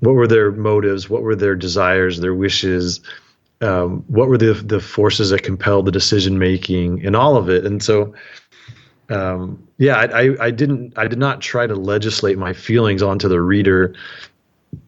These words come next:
And I think that's frustrating to, because everyone else in this story to s-, to some degree has, has chosen a side, and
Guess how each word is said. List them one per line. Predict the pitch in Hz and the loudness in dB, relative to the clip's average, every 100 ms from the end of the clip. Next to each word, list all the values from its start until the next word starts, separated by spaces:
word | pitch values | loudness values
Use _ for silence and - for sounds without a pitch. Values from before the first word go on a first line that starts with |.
| _ _ - | _ _ -2
And | 139 | 2
I | |
think | 135 | 4
that's | 165 - | 4 2
frustrating | - 139 147 127 104 | 0 -2 0 -2 -2
to, | 104 | -4
because | 123 135 - 117 123 110 | -8 -10 -10 -4 -2 0
everyone | 135 135 123 | 2 4 4
else | 127 135 | 2 0
in | 117 | -4
this | 107 - | -6 -6
story | - 131 151 120 104 | -2 2 2 2 -2
to | |
s-, | 101 - | -8 -10
to | - - | -10 -10
some | 107 120 104 | -6 -4 -2
degree | 95 101 127 98 | -2 0 2 2
has, | 92 | -2
has | 98 98 92 | -2 -4 -2
chosen | - 113 101 92 | 0 2 0 -2
a | |
side, | 87 117 107 90 87 | -2 0 0 0 -2
and | 85 101 95 95 | -4 -6 -6 -8